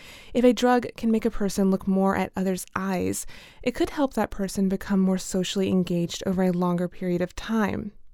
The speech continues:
And that would matter. Novartis says they are open to using new measures,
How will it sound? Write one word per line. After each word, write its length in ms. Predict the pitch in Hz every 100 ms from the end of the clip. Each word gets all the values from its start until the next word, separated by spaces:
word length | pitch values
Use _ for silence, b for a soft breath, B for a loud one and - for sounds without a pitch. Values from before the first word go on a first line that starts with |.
| -
And 160 | 214 220
that 320 | 294 294 -
would 220 | 208 254
matter. 420 | 247 185 - - - - - - - B B B B -
Novartis 360 | 240 277 277
says 300 | - 254 233 -
they 140 | 240
are 100 | 294 -
open 320 | 226 269 285
to 80 | 214
using 260 | 180 180 175
new 140 | 170
measures, 440 | 175 180 208 214